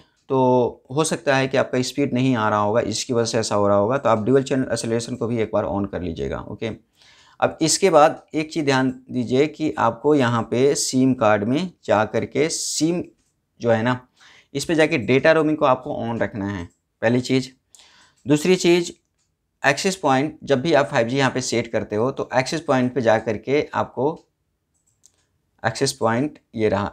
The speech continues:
एक्सेस पॉइंट पे जा कर के ड्यूल डॉट पे जाके रीसेट एक्सेस पॉइंट करना होता है। इससे भी आपका प्रॉब्लम फिक्स नहीं होता, इंटरनेट अभी भी आपका स्लो चल रहा है। तो आप ऐसा कर सकते हो, आप जा सकते हो सेटिंग पे। सेटिंग पे जाने के बाद आप नीचे की तरफ जाओगे,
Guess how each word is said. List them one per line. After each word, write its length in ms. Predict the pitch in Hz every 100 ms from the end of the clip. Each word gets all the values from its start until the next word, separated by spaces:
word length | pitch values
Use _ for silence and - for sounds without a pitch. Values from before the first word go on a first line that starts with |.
| -
एक्सेस 220 | - 180
पॉइंट 240 | 165 156 147
पे 80 |
जा 140 | 120 110
कर 160 | 120
के 160 | 120 127
ड्यूल 480 | 117 131 143 120 117
डॉट 240 | 113 113 -
पे 80 |
जाके 360 | 110 104 104 131
रीसेट 400 | 127 135 135 160
एक्सेस 280 | 107 110 110
पॉइंट 260 | - 110 -
करना 260 | 98 92
होता 300 | 90 76 -
है। 160 | 76 - - _ _ _ - - - -
इससे 260 | 151 190
भी 100 | 170
आपका 240 | 165 151 160
प्रॉब्लम 300 | 156 135 147
फिक्स 280 | 147 143 -
नहीं 120 | 139
होता, 180 | 127 127
इंटरनेट 440 | 123 123 120 117
अभी 140 | 117 120
भी 140 | 117
आपका 240 | 113 - 120
स्लो 240 | - 110
चल 200 | 104 104
रहा 200 | 101 101
है। 80 | 95
तो 120 | -
आप 280 | - 127 131
ऐसा 180 | 131 135
कर 120 | 120
सकते 360 | 107 104 - 110
हो, 180 | 110 147 _ _ _ -
आप 180 | 123
जा 140 | 127 127
सकते 320 | 127 113 -
हो 140 | 123 147
सेटिंग 380 | - 107 104 98
पे। 180 | 92 95 _ _ _ _ _ _ _ _ _ _
सेटिंग 340 | - 127 151 151
पे 80 |
जाने 220 | 151 131 143
के 100 | 139
बाद 260 | 123 139 - _ _ _ _ _ _ _ _ _
आप 180 | 120 -
नीचे 200 | 117 113
की 80 | 135
तरफ 200 | 135 135
जाओगे, 420 | 123 117 110 123